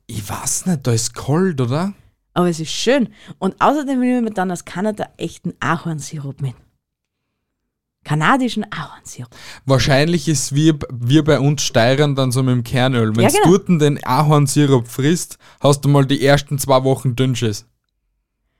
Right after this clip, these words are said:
Speaker 2: Man kriegt von Kürbiskernöl keinen Dünnschiss.
Speaker 1: Hey,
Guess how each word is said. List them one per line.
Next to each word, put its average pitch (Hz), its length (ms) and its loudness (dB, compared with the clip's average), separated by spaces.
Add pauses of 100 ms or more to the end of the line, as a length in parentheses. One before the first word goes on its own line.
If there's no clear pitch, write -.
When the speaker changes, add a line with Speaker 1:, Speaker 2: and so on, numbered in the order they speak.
(640)
Speaker 2:
Man 202 240 6
kriegt - 420 -2
von - 160 0
Kürbiskernöl 214 800 2
keinen 196 280 0
Dünnschiss. 185 600 4
Speaker 1:
Hey, 123 180 4